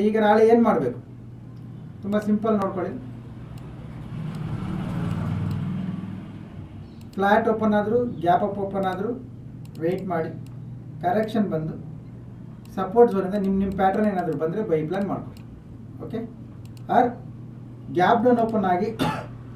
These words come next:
ಫಸ್ಟು ಈ ಕ್ಯಾಂಡಲ್ ಮೇಲೆ ಒಂದು,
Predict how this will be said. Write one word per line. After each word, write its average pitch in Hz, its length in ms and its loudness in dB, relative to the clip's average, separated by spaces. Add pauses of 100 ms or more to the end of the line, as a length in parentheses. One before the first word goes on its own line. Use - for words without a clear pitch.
(360)
ಫಸ್ಟು 233 380 0 (880)
ಈ 208 140 -6
ಕ್ಯಾಂಡಲ್ 214 320 4
ಮೇಲೆ 214 160 4 (920)
ಒಂದು, 156 180 -2